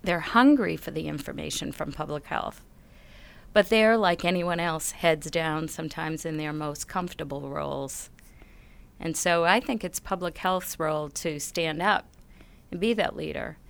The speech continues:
And, um, and I was, you know, just talking the other day to a chronic disease director, and I was emphasizing the fact that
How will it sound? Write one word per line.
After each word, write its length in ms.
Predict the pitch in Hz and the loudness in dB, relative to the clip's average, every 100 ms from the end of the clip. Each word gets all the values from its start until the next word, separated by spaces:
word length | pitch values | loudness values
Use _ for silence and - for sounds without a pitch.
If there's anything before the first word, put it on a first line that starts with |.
| - - - - - - | -20 -20 -20 -20 -20 -10
And, 480 | 196 185 185 180 170 | -4 -2 0 -2 -2
um, 440 | 175 170 165 - - - - | 0 0 0 -6 -14 -20 -6
and 120 | 220 | 0
I 80 | 220 | 2
was, 180 | 220 - - - - - | 2 -4 -18 -20 -20 -2
you 100 | 254 | 0
know, 140 | 233 | 2
just 240 | 180 214 - | 0 -4 2
talking 300 | 185 180 165 | 2 2 -2
the 100 | 156 | -2
other 180 | 147 | -2
day 200 | 156 151 | 0 0
to 160 | 151 160 | -2 -8
a 40 | |
chronic 380 | 151 - 151 143 | -6 -4 -2 -4
disease 380 | - 143 147 143 | -6 -6 -6 -6
director, 420 | 147 143 - - | -8 -6 -6 -6
and 240 | - 131 156 | -8 -6 -6
I 100 | 160 | -4
was 200 | 156 - | -6 -6
emphasizing 680 | 160 165 165 - 170 147 156 | -6 -6 -8 -4 -4 -4 -8
the 60 | 147 | -6
fact 320 | 165 147 - | -4 -6 -6
that 140 | - | -12